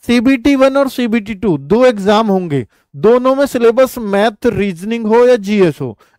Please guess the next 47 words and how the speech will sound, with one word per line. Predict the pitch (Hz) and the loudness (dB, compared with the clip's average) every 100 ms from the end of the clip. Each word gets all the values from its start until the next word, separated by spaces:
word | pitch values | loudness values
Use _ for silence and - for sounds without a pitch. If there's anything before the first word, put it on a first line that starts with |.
| _ 269 | _ -2
एकदम | 269 - 269 220 285 302 | -2 -2 -4 0 0 0
same | 254 - 240 240 240 | -8 -6 -2 -2 -4
to | 262 247 | -8 -8
same | - 226 220 | -2 -2 -2
copy | 202 180 - 185 | -4 -4 -2 -4
आने | 151 143 | -4 -2
वाला | 135 120 | -2 -2
है। | 110 104 _ _ _ _ _ _ | -6 -12 _ _ _ _ _ _
ठीक | 285 240 | 0 2
है, | 139 - _ _ _ _ _ | 0 -2 _ _ _ _ _
अब | 220 254 220 _ | -2 -2 -4 _
चूंकि | - 254 320 | -4 0 -2
पहली | - 247 196 220 277 | 0 0 2 2 2
बार | 285 277 | 4 4
ऐसा | 269 254 | 4 2
होने | 254 254 247 | 0 0 0
जा | 214 | 2
रहा | 175 | 4
है | 208 147 _ _ _ | 2 -2 _ _ _
कि | 262 | -4
इन | 254 247 | -4 2
दोनों | 240 240 247 | 2 2 0
का | 277 | 0
सीबीटी | - 254 226 233 202 254 | 0 -4 0 0 0 0
वन | 254 262 | 0 0
ये | 269 | 0
अलग-अलग | 254 220 220 208 165 | 2 2 2 0 0
करा | 165 135 | 0 0
रहे | 123 | -2
हैं | 110 101 _ _ | -8 -16 _ _
और | 269 247 | -2 -2
सीबीटी | - 240 233 254 269 | -2 -2 0 0 0
टू | 233 277 | -2 -6
कॉमन | - 254 254 233 | 0 0 2 2
हो | 196 | 4
रहा | 151 | 2
है। | 120 135 | 0 -2
ग्रेजुएशन | 175 202 240 277 269 269 | -2 0 -2 -2 -2 0
का | 277 262 | 0 0
अलग-अलग | 226 - 214 254 247 254 247 | -2 -4 -2 0 0 0 0
लेवल | 240 226 240 | 0 0 -2
का | 254 269 | -2 -4
अलग-अलग | - 226 247 247 247 | -2 -2 0 2 0
सीबीटी | - 233 214 220 | -2 -6 -4 -6
टू | 202 208 | -2 0
होता | 175 147 | 0 -2
था, | 127 110 | -4 -10